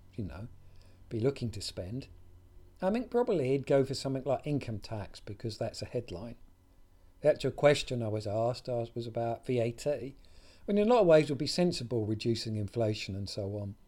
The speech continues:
But that probably means he won't do it. I don't have a lot of time for Chancellor Hunt, to be honest with you. I don't think he's very good. Next up is an intriguing question about productivity. Would people maybe be forced to work harder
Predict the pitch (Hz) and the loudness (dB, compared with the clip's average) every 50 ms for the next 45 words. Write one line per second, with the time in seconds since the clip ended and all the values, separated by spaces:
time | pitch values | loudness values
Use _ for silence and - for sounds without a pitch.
0 | - - - - - - _ - - _ _ _ - - - - 131 - 147 139 | -20 -20 -20 -20 -20 -20 _ -20 -20 _ _ _ -20 -8 -2 -2 0 2 2 0
1 | - - 156 151 139 127 113 104 113 110 107 107 110 107 - - - - 127 120 | 2 2 0 0 2 0 0 0 0 0 0 -2 -2 -4 -6 -8 -8 -6 -2 2
2 | 110 117 117 110 - - - 110 98 92 92 - - - - - - - - - | 4 6 6 4 2 -2 -6 -6 -6 -6 -10 -12 -14 -20 -20 -20 -20 -20 -20 -20
3 | - - - 110 104 92 85 95 107 104 104 101 107 101 - - - - 113 107 | -20 -14 -10 -10 -8 -8 -8 -6 -6 -4 -2 -2 -2 -4 -4 -6 -6 -4 -4 -2
4 | 101 95 92 - 90 78 - - 107 98 95 85 - 98 95 87 107 101 90 - | -4 -4 -6 -8 -10 -8 -6 -6 -6 -6 -6 -8 -8 -10 -8 -8 -8 -8 -8 -10
5 | - 98 - 104 101 95 98 95 - - 110 92 - 98 92 101 - - - - | -12 -10 -8 -8 -6 -6 -8 -10 -10 -10 -12 -10 -8 -8 -10 -10 -12 -16 -20 -20
6 | - - - - 107 107 - 101 92 90 - - 92 - 95 90 - - 87 87 | -20 -18 -10 -8 -8 -6 -6 -6 -6 -8 -8 -10 -10 -10 -10 -12 -10 -10 -10 -10
7 | 85 - - 87 80 - - - - - - - - - - - - - _ - | -10 -10 -10 -12 -12 -14 -18 -20 -20 -20 -20 -20 -20 -20 -20 -20 -20 -20 _ -20
8 | - - - - - - - - - - - - - 180 208 214 - - - 113 | -20 -14 -8 -6 -6 -6 -6 -10 -16 -16 -16 -2 2 2 2 2 2 0 -2 -2
9 | 120 147 - - - - - - - - - - - - - 165 175 180 175 175 | -2 -2 -6 -10 -18 -20 -18 -18 -16 -16 -16 -16 -10 -6 0 4 6 8 8 8
10 | - 247 285 269 247 180 - - 135 123 - - - 120 131 123 - 143 139 135 | 8 6 6 6 4 4 4 6 4 4 4 2 2 4 4 6 6 6 6 4
11 | - - - 156 147 151 147 - - 190 190 185 - - - 139 - 127 123 - | 2 2 4 6 8 8 6 6 6 6 6 6 4 2 0 -6 -6 -6 -8 -8
12 | - - - - - - - - - - - - - - 170 175 175 - 196 185 | -12 -20 -20 -20 -20 -20 -20 -20 -20 -20 -20 -12 0 4 4 4 4 6 4 4
13 | - 131 143 143 131 147 147 147 143 135 139 135 117 - 127 - - 147 135 127 | 6 4 2 2 4 6 8 8 8 8 6 4 4 2 0 4 6 6 6 6
14 | - - - - 127 131 131 127 135 139 139 - - - - - 180 190 208 233 | 4 0 -4 -4 -4 -2 2 4 6 6 6 4 0 -6 2 6 10 12 12 12
15 | 214 180 143 107 104 92 95 | 12 12 10 8 4 -2 -6